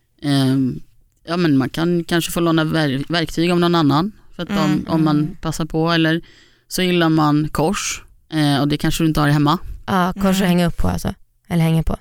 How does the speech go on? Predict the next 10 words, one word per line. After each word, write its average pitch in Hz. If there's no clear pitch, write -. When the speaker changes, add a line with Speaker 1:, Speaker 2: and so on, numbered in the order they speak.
Speaker 1:
Ja, 160
precis. 151
Speaker 2:
Mm. 190
Speaker 1:
Eller 175
så 170
kan 170
man 156
inte 143
leka 147
hemma. 220